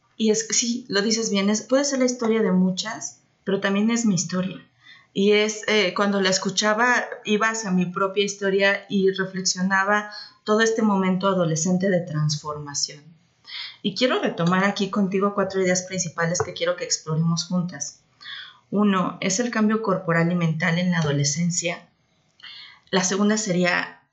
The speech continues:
esta parte de ser aceptable y aceptada. La tercera sería la menstruación y el cuerpo como susceptible del placer.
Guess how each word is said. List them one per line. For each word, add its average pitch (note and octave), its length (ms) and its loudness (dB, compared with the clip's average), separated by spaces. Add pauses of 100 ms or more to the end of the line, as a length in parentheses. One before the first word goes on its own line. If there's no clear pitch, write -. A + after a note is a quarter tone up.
esta A#3+ 360 -2
parte G#3+ 280 0
de G3 60 2
ser G3 320 -2
aceptable A3 1080 0 (560)
y G3 160 4
aceptada. F#3+ 840 -4 (1500)
La E3+ 220 0
tercera F3+ 320 -2
sería E3 560 0
la E3+ 180 2
menstruación E3+ 760 2
y F#3+ 60 2
el F#3 140 -2
cuerpo F3 340 -2
como E3 180 -2
susceptible E3+ 680 -4
del D#3+ 160 0
placer. E3 640 -4